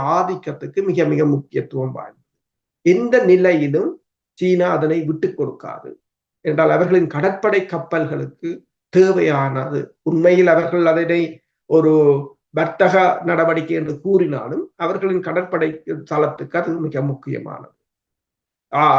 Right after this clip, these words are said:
அதனை ஒட்டித்தான் மத்தள விமான நிலையம் இருக்கின்றது. அப்ப மத்தள விமான நிலையத்தை பொறுத்தவரையில், அது, அதை, அதை பொறுத்தவரையில் இப்ப இந்தியா வந்து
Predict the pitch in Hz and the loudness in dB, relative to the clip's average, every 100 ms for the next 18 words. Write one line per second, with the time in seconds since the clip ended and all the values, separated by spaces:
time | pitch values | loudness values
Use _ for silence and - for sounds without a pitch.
0 | 143 156 233 233 220 233 185 185 196 143 | 2 4 4 4 4 4 2 2 -2 -4
1 | 185 240 269 - 165 175 175 190 185 180 | -4 -4 -6 -6 -2 -2 -2 0 0 0
2 | - 165 165 175 165 151 143 131 139 139 | -4 -4 -2 -2 -2 -2 -4 -6 -8 -12
3 | _ - 147 143 143 120 110 - _ _ | _ -10 -8 -8 -12 -16 -18 -20 _ _
4 | _ _ _ _ - 180 214 185 190 - | _ _ _ _ -2 4 4 4 2 4
5 | 269 269 247 240 233 220 214 214 196 190 | 4 4 4 6 6 6 4 4 0 -2
6 | 190 190 185 185 180 185 180 180 - _ | -4 -2 0 0 2 2 0 -2 -8 _
7 | _ _ _ - 175 165 165 - 151 185 | _ _ _ -4 0 2 2 -2 -2 2
8 | 185 165 165 156 170 185 180 156 160 151 | 2 2 -2 -2 -2 -4 -4 -6 -4 -4
9 | 156 247 - _ _ 165 - 185 262 262 | -4 -6 -12 _ _ -4 -2 0 0 0
10 | 226 220 214 170 170 | 2 4 4 2 2